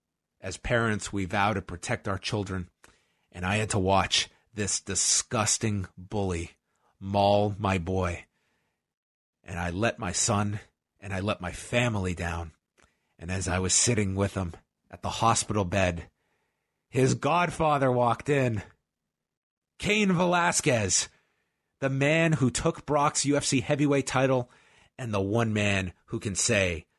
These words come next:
that Brock Lesnar fears him. And Cain is here to avenge this attack on my family. I thought this promo was great from Rey. I,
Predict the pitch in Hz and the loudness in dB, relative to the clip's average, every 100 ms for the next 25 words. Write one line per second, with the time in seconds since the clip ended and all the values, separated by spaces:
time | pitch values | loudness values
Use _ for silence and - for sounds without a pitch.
0 | - 98 - 113 104 90 - 98 92 95 | -10 -8 -6 -2 0 0 -4 -4 -2 -4
1 | 87 - - 107 95 - 85 82 - _ | -6 -6 -2 0 2 0 -4 -8 -16 _
2 | _ - 98 92 - - 180 160 139 113 | _ -8 -4 -4 -4 -2 2 2 2 2
3 | 92 87 _ - 117 - 143 123 113 123 | -2 -6 _ -12 -6 -2 0 0 0 0
4 | 117 101 127 117 - 127 113 - 127 101 | 0 0 -2 -2 -4 -2 -2 -4 -2 -2
5 | 92 - _ _ _ _ - 123 107 101 | -4 -10 _ _ _ _ -8 -6 -2 0
6 | 87 - 90 82 78 76 _ _ _ _ | -2 0 -2 -2 -6 -10 _ _ _ _
7 | - _ - 135 131 139 127 - 131 120 | -20 _ -4 -2 2 2 0 -4 -4 -2
8 | 117 107 - 123 131 143 - 143 139 135 | -2 -2 -4 -2 -2 -2 -2 0 2 2
9 | 143 - _ _ _ _ - 107 113 110 | 0 -4 _ _ _ _ -2 2 2 2
10 | 107 104 | 2 0